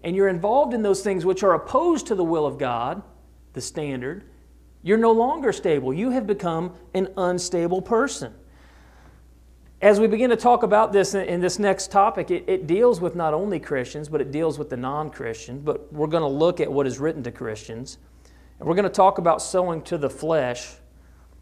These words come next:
Uh, sowing to the flesh results in corruption. Listen to Galatians five nineteen through twenty-one.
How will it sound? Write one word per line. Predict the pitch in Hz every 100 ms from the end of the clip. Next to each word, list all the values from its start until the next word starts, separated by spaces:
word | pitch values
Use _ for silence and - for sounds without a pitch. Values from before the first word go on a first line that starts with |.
| - - - -
Uh, | -
sowing | - 247 330 262
to | -
the | 226
flesh | 175 180 202 190 147 - -
results | 147 139 160 156 151
in | 156 147
corruption. | 139 151 151 175 - 120 - -
Listen | - 202 269
to | 233
Galatians | 180 202 196 165
five | - 180 170 156
nineteen | 160 160 170 156
through | 151 143
twenty-one. | 156 135 131 123 107